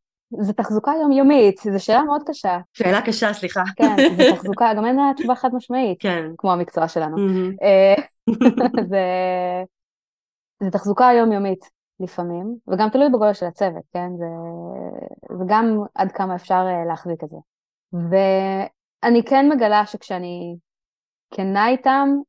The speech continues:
Speaker 1: ואומרת להם, "תראו, אפ-, אה, אה, אני גם לא כל כך מסכימה עם המהלך הזה", ויש כאלה שאולי לא יסכימו גם עם מה שאני אומרת עכשיו, אה, לצוות.
Speaker 2: מהמם.
Speaker 1: "אני גם לא כל כך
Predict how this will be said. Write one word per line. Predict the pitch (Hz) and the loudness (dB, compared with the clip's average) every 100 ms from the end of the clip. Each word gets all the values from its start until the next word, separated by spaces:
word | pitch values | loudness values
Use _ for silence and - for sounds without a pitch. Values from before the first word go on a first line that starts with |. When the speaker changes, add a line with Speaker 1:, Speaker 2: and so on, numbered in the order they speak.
| - | -10
Speaker 1:
ואומרת | 180 190 196 214 | -6 -4 -2 -4
להם, | 196 - - | -6 -8 -6
"תראו, | - 226 240 - | 0 4 4 0
אפ-, | 202 - _ - | -10 -14 _ 0
אה, | 202 190 190 | 2 2 0
אה, | 196 190 190 | -4 -4 0
אני | 240 | 2
גם | 254 262 | 4 2
לא | 262 | 0
כל | |
כך | 202 | -4
מסכימה | 196 - 196 | -8 -6 -6
עם | 185 | -4
המהלך | 175 175 185 185 | -6 -6 -6 -6
הזה", | 175 175 - 175 190 185 185 185 185 185 180 - | -6 -6 -8 -2 0 2 2 2 0 -2 -6 -6
ויש | - 240 | -2 0
כאלה | 247 | 0
שאולי | 233 220 208 202 - - | 2 2 2 0 -6 -2
לא | 208 | 0
יסכימו | 214 233 214 | 2 0 -2
גם | 196 | -2
עם | |
מה | 190 | -4
שאני | 185 190 180 - | -6 -8 -8 -2
אומרת | 196 180 | -2 -2
עכשיו, | 170 - 165 160 | -6 -8 -8 -8
אה, | 175 | -10
לצוות. | 175 - 190 160 - _ | -6 0 0 0 -10 _
Speaker 2:
מהמם. | 214 196 196 190 _ _ - | -6 -2 -4 -6 _ _ -8
Speaker 1:
"אני | 202 | -2
גם | 208 262 | 2 2
לא | 285 240 | 2 0
כל | 202 | -2
כך | 185 - | -4 -6